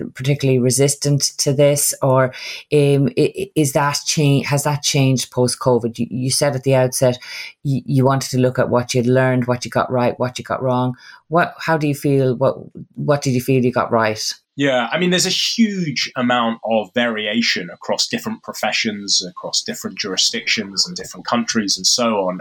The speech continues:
Speaker 2: uh, in, in people's attitudes. I mean, just one, one, one general observation is that, you know, we began the research for this book back in two thousand ten, and, and back then the sort of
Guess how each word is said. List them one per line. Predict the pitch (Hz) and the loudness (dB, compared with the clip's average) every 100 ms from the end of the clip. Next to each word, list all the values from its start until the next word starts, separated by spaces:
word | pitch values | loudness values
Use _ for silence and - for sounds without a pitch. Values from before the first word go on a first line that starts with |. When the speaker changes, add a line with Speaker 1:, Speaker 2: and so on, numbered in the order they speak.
| 110 | -2
Speaker 2:
uh, | 107 104 - | 0 0 0
in, | 120 120 | -2 0
in | 123 117 - | 2 2 2
people's | 117 110 104 104 - - _ _ _ - | 0 -2 -6 -4 -4 -6 _ _ _ -10
attitudes. | 113 - 120 - 107 92 85 - 139 | -6 -6 -6 -6 -8 -8 -4 -4 -2
I | |
mean, | 143 151 - _ - 175 | -6 -8 -20 _ -14 -4
just | 240 185 | -4 0
one, | 160 156 | 0 2
one, | 143 208 151 151 | 2 2 0 0
one | 156 190 | 0 0
general | 131 135 139 117 107 | 0 0 0 0 -2
observation | 107 - 107 101 98 - 101 | -6 -6 -6 -4 -6 -6 -8
is | 98 95 - | -8 -8 -4
that, | 107 - | -6 -6
you | 123 | -10
know, | 107 | -8
we | 110 127 | -4 -4
began | 117 117 117 120 117 107 104 110 _ | -2 0 2 2 0 -4 -8 -14 _
the | 110 | -4
research | 110 120 120 110 95 - - | 0 2 2 -2 -6 -10 -14
for | 95 | -14
this | 98 - - - | -6 -8 -8 -10
book | 104 - - | -10 -8 -6
back | 104 - | -6 -8
in | - | -12
two | 110 | -12
thousand | 104 98 - 85 | -12 -12 -14 -14
ten, | - 98 85 | -8 -6 -8
and, | 98 98 _ _ _ _ - | -12 -20 _ _ _ _ -12
and | 120 | -4
back | 147 143 120 | -2 -4 -6
then | 117 139 127 117 110 | -4 0 0 -2 -4
the | 110 | -4
sort | - 120 110 107 | -4 -4 -6 -10
of | 98 | -14